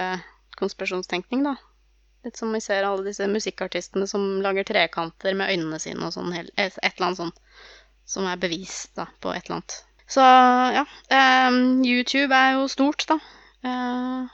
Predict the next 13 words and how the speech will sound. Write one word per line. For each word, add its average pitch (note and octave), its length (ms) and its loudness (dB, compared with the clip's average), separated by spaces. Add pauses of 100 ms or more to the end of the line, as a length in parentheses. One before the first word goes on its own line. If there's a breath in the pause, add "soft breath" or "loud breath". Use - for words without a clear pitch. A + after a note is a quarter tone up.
(140)
og A#3 160 0
det A#3+ 100 -4
finnes A#3+ 320 0
folk, - 480 -4 (140)
eh, G#3 480 2
som G3 420 0
er F3+ 340 2
store F#3+ 260 -4
på G3 120 -8
dette G3 200 -6
her, A3+ 160 -4
både G#3+ 220 -2
i, G3+ 120 0